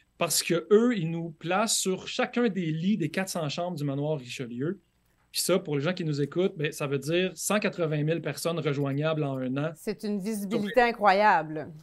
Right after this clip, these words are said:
Speaker 1: Pour les artisans qui sont dedans. Tu sais,
Speaker 2: Oui.
Speaker 1: puis on le dit, on a du fun à le faire, mais là, ça a l'air bouddhiste puis, euh, plein de compassion, mais
Speaker 2: Mm.
Speaker 1: ça reste que c'est un outil qui est au service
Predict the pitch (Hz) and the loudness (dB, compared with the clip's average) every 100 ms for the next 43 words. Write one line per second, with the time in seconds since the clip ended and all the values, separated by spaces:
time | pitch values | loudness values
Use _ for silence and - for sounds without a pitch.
0 | _ _ - 175 160 160 - 151 180 185 | _ _ 2 2 4 0 0 0 0 0
1 | - 160 147 143 170 170 202 202 170 160 | 0 0 0 0 0 0 0 2 2 2
2 | 226 220 - 214 165 185 - 226 208 160 | 2 2 -2 -10 -6 -6 -4 0 2 0
3 | 139 160 160 185 202 - - _ _ _ | 0 -2 0 0 -4 -8 -20 _ _ _
4 | _ _ _ - 156 165 170 - _ - | _ _ _ -2 2 2 0 -2 _ -2
5 | 190 180 139 160 160 147 151 139 190 190 | 0 0 0 0 2 0 2 4 6 4
6 | - 156 151 147 143 139 151 160 160 156 | -2 -2 0 2 0 -2 -4 -2 -2 0
7 | 147 214 208 175 175 147 202 - 160 165 | 0 2 2 2 0 0 -2 -2 -4 -2
8 | 156 151 - 214 - 180 - 156 180 160 | 0 0 0 -2 -2 -4 -2 0 0 0
9 | 143 196 214 - | 4 4 6 2